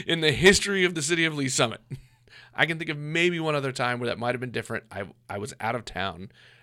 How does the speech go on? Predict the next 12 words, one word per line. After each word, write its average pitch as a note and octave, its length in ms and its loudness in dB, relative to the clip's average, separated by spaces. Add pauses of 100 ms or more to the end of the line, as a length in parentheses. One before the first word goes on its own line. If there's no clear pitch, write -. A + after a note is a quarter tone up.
(160)
at F2+ 140 -10
the - 40 -18
time, G2+ 440 -6
but, F#2 200 -10
but D2 300 -16
maybe B2 880 -4
back A#2 360 -6
during A2+ 220 -6
the G#2+ 80 -8
Summit - 300 -8
Fair. - 360 -12 (680)
Maybe. - 400 -8